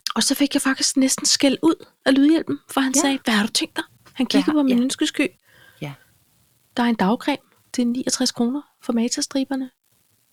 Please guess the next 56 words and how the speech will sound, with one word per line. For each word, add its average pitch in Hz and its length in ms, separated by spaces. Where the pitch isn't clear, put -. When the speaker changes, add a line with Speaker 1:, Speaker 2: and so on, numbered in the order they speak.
Speaker 1:
Og 226 140
der 233 60
er 226 40
en 208 240
vippeserum 254 480
og 226 60
en 214 80
god 247 200
hovedpude. 254 400
Så 254 160
siger 240 140
jeg, 226 80
"Men 214 120
prøv 233 160
at 233 60
høre, 240 100
det 226 60
er 220 40
jo... 208 60
Det 185 60
Speaker 2:
Hvad 190 100
Speaker 1:
er 202 40
Speaker 2:
med 269 80
Speaker 1:
da 277 60
fint. - 60
Speaker 2:
oplevelser, 262 400
Paj? 262 260
Speaker 1:
Lidt 247 120
halvdyre 262 440
ting." - 260
Speaker 2:
Jeg 226 120
blev 262 140
lige 254 200
halvtreds 226 440
år 214 140
her, 214 260
men, 214 300
men 208 160
hvad 214 120
med 285 120
oplevelser? 269 1040
Speaker 1:
<laughs> - 460
Jo, 254 80
men 262 200
oplevelser, 285 520
det 294 100
kunne 277 120
jeg 226 60
også 220 140
godt 247 120
tænke 220 280
mig. 254 100
Jeg, 240 200
jeg 240 160
kan 247 140
bare... 247 300